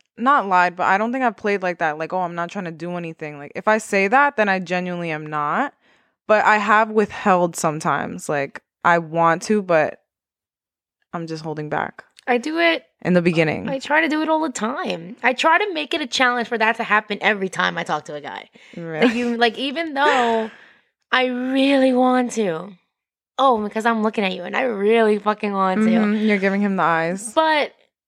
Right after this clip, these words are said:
Speaker 2: it's willpower, you know? Like, it's having some self-control of making them want you more.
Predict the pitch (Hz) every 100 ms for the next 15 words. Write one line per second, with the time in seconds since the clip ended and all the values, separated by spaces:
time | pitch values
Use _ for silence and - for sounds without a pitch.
0 | _ - 277 240 - - - 262 226 269
1 | 311 - - 214 196 185 185 190 208 220
2 | 240 269 247 214 220 202 214 233 254 240
3 | 240 220 233 226 226 214 - 233 226 208
4 | 214 - 208 202 180 208 - _ _ _
5 | _ _ _ _ _ _ _ _ 214 214
6 | 220 220 214 196 220 269 262 190 180 302
7 | 170 -